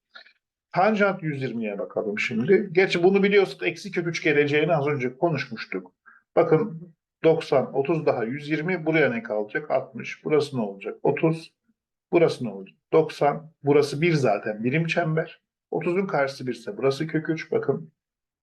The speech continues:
kök üç ama x'in altında olduğu için eksi kök üç. Bakın az önce burada pozitif çıkıyordu. Yüz elliye dikkat edin şimdi. Burası doksan,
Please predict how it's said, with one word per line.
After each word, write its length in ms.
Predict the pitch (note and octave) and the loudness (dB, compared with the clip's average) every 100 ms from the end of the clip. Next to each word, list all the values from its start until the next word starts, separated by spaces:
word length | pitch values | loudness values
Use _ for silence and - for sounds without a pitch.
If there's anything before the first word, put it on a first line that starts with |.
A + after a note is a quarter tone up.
| _ | _
kök 240 | - D#3+ | -4 -2
üç 160 | B2+ - | -6 -2
ama 320 | D3 D#3+ C3+ - _ _ | 2 2 2 -6 _ _
x'in 320 | D3 C#3+ F3+ | -10 -4 4
altında 420 | E3+ D#3 D3+ E3 F#3+ | 6 6 4 2 4
olduğu 260 | D3+ A2 | 4 0
için 320 | A#2 - F#3+ | -6 -8 -8
eksi 300 | F#3 B2+ - | -8 -6 -6
kök 240 | A#2+ G2+ - | -6 -8 -8
üç. 220 | - - _ _ _ _ - - _ | -8 -8 _ _ _ _ -20 -20 _
Bakın 240 | B2 C3 C3 | 0 4 4
az 180 | C#3+ | 4
önce 220 | D#3 C3 C#3 | 4 4 4
burada 280 | C3+ D#3+ | 4 2
pozitif 420 | D#3+ D3 C3 - - | 4 2 0 -8 -10
çıkıyordu. 640 | - - G2+ A3 A3+ A3+ | -8 -8 -6 -6 -6 -2
Yüz 180 | F3+ E3+ | 2 4
elliye 380 | F#3 F3 F3+ E3 | 4 4 2 2
dikkat 360 | C#3 C3+ A#2+ | -2 -2 -2
edin 120 | G#2+ G#2+ | -4 -10
şimdi. 440 | - G#2+ A2 G#3 G#3+ _ _ _ _ _ _ _ _ _ _ _ - | -10 -8 -6 -6 -8 _ _ _ _ _ _ _ _ _ _ _ 2
Burası 640 | E3+ E3+ - F3 E3+ - - _ - | 4 4 6 6 6 0 -14 _ 2
doksan, 580 | D#3+ D#3+ - B2 F#3 | 2 2 -2 -4 -4